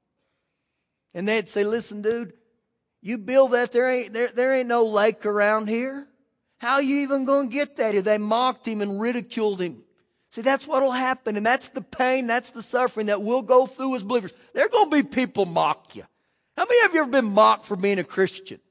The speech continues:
Man, in my old workplace, I was mocked every day.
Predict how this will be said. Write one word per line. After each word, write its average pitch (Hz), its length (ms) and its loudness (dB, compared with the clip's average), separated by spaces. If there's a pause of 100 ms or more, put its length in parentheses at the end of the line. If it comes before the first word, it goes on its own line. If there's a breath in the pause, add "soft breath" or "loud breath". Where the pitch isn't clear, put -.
(600)
Man, 311 140 -6
in 262 80 2
my 311 160 4
old 285 220 6
workplace, 277 480 4
I 285 160 0
was 214 160 -8
mocked 233 420 -2
every 226 300 -4
day. 190 340 -4